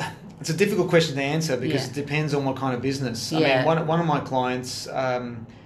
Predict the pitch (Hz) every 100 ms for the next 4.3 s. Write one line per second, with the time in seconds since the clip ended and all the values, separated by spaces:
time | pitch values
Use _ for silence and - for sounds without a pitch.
0 | - - - 143 127 123 139 131 135 143
1 | 135 127 135 120 117 117 - 139 135 143
2 | 131 123 131 113 131 160 160 127 113 110
3 | 131 123 120 120 143 139 135 131 120 123
4 | 120 -